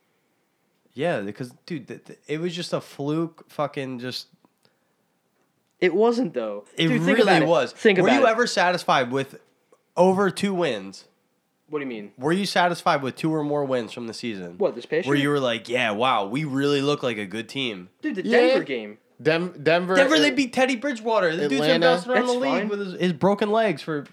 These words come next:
Speaker 1: fucking six years now.
Speaker 2: You beat who you beat.
Speaker 3: Denver,
Speaker 2: It's not
Speaker 1: I
Speaker 2: his
Speaker 1: get,
Speaker 2: fault.
Speaker 3: Atlanta.
Speaker 1: I get that. I'm just saying.
Speaker 3: The Jets game with Minshew.
Speaker 1: Yeah, it wasn't even Hurts. It's fucking Minshew.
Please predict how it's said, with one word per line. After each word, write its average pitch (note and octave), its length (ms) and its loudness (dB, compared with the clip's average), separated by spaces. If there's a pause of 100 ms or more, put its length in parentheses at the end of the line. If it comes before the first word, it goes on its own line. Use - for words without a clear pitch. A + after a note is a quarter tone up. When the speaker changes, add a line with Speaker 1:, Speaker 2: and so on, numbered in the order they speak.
(260)
Speaker 1:
fucking D#3+ 340 -12
six - 260 -6
years F3 200 0
now. A#2+ 200 0
Speaker 2:
You A#2 60 -2
beat B3+ 100 -4
who B3 60 -2
you C4 160 -2
beat. C#4 500 -4
Speaker 3:
Denver, D#3 320 2
Speaker 2:
It's E3+ 120 6
not A3+ 140 4
Speaker 1:
I D3 80 4
Speaker 2:
his C#3 80 -2
Speaker 1:
get, D3 80 2
Speaker 2:
fault. D3 220 4
Speaker 3:
Atlanta. D3 200 4
Speaker 1:
I - 20 -2
get D#3+ 140 -4
that. C3+ 180 2
I'm C3 140 -4
just C3 140 -8
saying. C#3+ 380 -2
Speaker 3:
The D3 100 0
Jets F#3+ 360 2
game D#3+ 240 0
with C#3+ 220 -2
Minshew. C#3+ 540 -4 (400)
Speaker 1:
Yeah, D3 260 2
it A#2 320 2
wasn't C#3+ 240 -2
even C#3+ 160 -4
Hurts. C3+ 340 -8 (280)
It's - 100 -20
fucking C3 220 -8
Minshew. G2 400 -8